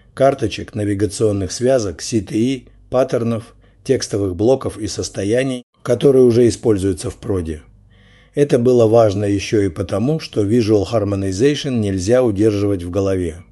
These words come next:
Когда у сайта появляется несколько сильных разделов, нужна точка, где видно, какие компоненты действительно канонические, что можно переиспользовать,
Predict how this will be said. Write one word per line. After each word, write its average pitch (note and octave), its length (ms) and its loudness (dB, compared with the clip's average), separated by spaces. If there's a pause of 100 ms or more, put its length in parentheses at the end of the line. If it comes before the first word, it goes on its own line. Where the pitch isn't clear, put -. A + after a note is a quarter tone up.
(880)
Когда A#2+ 340 2
у A#2+ 80 4
сайта A2+ 360 2
появляется G#2+ 640 2
несколько G#2+ 440 -2
сильных G2+ 400 -4
разделов, G2+ 640 -2 (320)
нужна B2 380 2
точка, A#2 420 0
где F#2+ 260 -2
видно, G2 360 0 (180)
какие D3+ 440 2
компоненты A#2+ 640 0
действительно A2 720 -2
канонические, G#2 920 -4 (240)
что D3 260 0
можно A#2 340 2
переиспользовать, B2 960 0